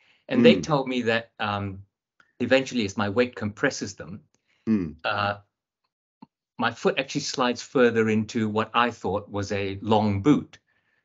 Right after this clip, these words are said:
Speaker 2: Mm.
Speaker 1: Um, so what they're saying, I guess, is that, um, your, the arch support
Speaker 2: Hmm.
Speaker 1: gradually con-, conforms to the,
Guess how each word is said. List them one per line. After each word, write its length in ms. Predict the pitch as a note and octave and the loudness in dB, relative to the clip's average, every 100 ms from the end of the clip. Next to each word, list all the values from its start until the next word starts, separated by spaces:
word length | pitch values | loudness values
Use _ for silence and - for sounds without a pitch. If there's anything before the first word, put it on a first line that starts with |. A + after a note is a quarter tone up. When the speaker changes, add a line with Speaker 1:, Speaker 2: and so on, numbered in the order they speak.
| _ | _
Speaker 2:
Mm. 120 | A2 G#2 | -2 2
Speaker 1:
Um, 360 | A2 G2+ A2 | 2 0 -6
so 320 | - B2+ A#2 A#2+ | 0 4 4 6
what 200 | D3 D3+ | 2 2
they're 100 | A2+ | -2
saying, 380 | - B2 G#2+ G2+ | 0 0 0 -2
I 60 | |
guess, 280 | F#2+ A#2 G#2+ | 0 0 0
is 160 | G#2 F#2+ | -6 -2
that, 220 | G2+ G2+ _ _ _ _ _ _ _ _ - | -4 -4 _ _ _ _ _ _ _ _ -2
um, 500 | G#2+ G#2 G2 G2 G2+ _ - | 0 0 -2 -6 -12 _ -8
your, 260 | A2 G#2+ - B2 - | -6 -6 -8 -20 -8
the 140 | G#2 | 0
arch 260 | A2+ B2+ - | 4 2 0
support 560 | B2 - F#2 F#2+ - _ _ | -10 -8 -8 -8 -10 _ _
Speaker 2:
Hmm. 180 | A#2+ F2+ - G#2+ - | -2 -2 -4 -20 0
Speaker 1:
gradually 560 | C#3 C#3 C#3+ B2+ B2 | 2 4 0 0 -2
con-, 280 | A#2 A#2+ A#2 - | -2 -8 -10 -8
conforms 680 | A#2+ G#2 - C#3+ B2+ B2 A2 | -6 -6 0 4 4 2 -4
to 100 | A#2 | -2
the, 180 | A2 | -2